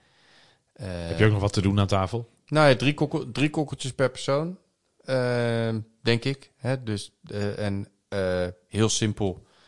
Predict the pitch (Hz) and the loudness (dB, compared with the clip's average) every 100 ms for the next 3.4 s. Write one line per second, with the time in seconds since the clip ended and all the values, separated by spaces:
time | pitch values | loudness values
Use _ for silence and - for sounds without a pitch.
0 | _ - 101 104 104 - 98 92 87 90 | _ -4 4 4 4 -2 -4 -2 -6 -4
1 | 85 92 - 90 87 85 87 80 85 87 | -2 0 -2 -2 -2 -2 -2 -2 -2 -2
2 | 87 85 90 82 85 82 82 80 80 - | -2 -6 -4 -2 -4 -4 -4 -4 -6 -2
3 | 92 90 - | -2 -2 -4